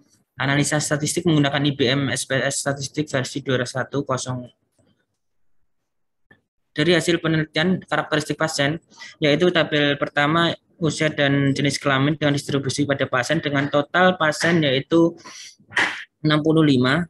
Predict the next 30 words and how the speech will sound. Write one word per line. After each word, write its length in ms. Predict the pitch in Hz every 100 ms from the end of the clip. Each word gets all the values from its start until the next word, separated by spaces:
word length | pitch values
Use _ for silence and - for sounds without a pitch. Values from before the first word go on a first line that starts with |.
| _ -
di 80 | 147
mana 320 | 143 147 170
laki-laki 480 | 160 160 151 147 180
diambil 480 | 175 131 143 160 156
dengan 500 | 143 139 139 143 143
tiga 240 | 127 143 131
puluh 240 | 147 143
tiga, 480 | 143 - 131 127 - - - _ - _ _ -
dengan 220 | 139 147
jumlah 260 | 143 147 147
tiga 160 | 143
puluh 140 | 143 143
tiga, 320 | 139 131 151 160
kemudian 680 | 156 147 143 139 151 165
perempuan 480 | 151 147 139 - 151
dengan 240 | 143 147 147
tiga 240 | - 131
puluh 160 | 143 139
dua, 400 | 131 131 165 -
dengan 240 | 139 135
total 240 | 135 147
enam 80 | 139
puluh 160 | 143 139
lima 240 | 139 135
pasien, 400 | 131 123 135 160
di 160 | 165 143
mana 240 | 143 160
untuk 160 | 156 147
rata-rata 400 | 160 165 139 139
usia 560 | 160 - 143 127 131